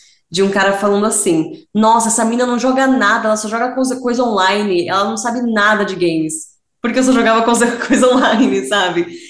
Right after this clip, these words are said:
E qu-, enquanto nos e-, nos esportes, se alguém nos esportes me vê, pode ter todo o direito de pegar e falar que eu não entendo nada de esportes, porque eu só jogo coisa single player, sabe? Então, é um público completamente diferente,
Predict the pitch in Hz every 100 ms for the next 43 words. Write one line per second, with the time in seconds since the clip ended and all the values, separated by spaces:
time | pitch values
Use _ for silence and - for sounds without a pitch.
0 | 240 - 220 220 220 - - 240 247 254
1 | 254 262 262 233 208 208 202 196 196 196
2 | 190 214 214 262 262 - - - - -
3 | 208 202 214 247 226 220 220 208 208 220
4 | 202 185 170 156 - 180 180 185 185 -
5 | 208 190 - - 214 214 247 214 208 220
6 | 226 214 196 214 214 220 226 220 226 214
7 | 190 208 233 - 196 214 - 254 262 254
8 | 208 233 233 233 247 240 254 233 196 160
9 | - _ _ _ _ _ - 175 160 170
10 | - - - - 196 202 202 208 208 -
11 | 311 370 269 - - 240 226 220 202 202
12 | 202 196 160 156 170 208